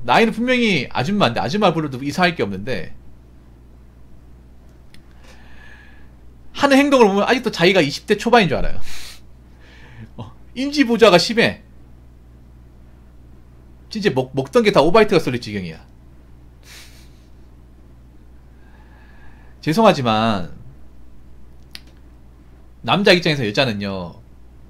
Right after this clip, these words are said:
나이가 먹어버리면 여자라는 감정이 안 생깁니다. 감정이 안 생겨요. 그래서 본인들이 자꾸 있잖아요.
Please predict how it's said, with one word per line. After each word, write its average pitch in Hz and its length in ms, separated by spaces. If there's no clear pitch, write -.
나이가 156 360
먹어버리면 87 800
여자라는 147 380
감정이 104 340
안 76 100
생깁니다. 107 420
감정이 127 360
안 82 100
생겨요. 90 300
그래서 190 200
본인들이 190 460
자꾸 - 300
있잖아요. 101 640